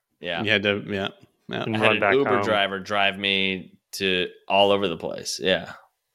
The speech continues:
Speaker 3: Which
Speaker 2: Hmm.
Speaker 3: the, the getting locked out, but actually getting into the house was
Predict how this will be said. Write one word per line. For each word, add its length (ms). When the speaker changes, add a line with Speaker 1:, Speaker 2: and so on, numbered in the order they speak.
Speaker 3:
Which 440
Speaker 2:
Hmm. 160
Speaker 3:
the, 640
the 140
getting 300
locked 320
out, 300
but 120
actually 240
getting 280
into 220
the 100
house 500
was 480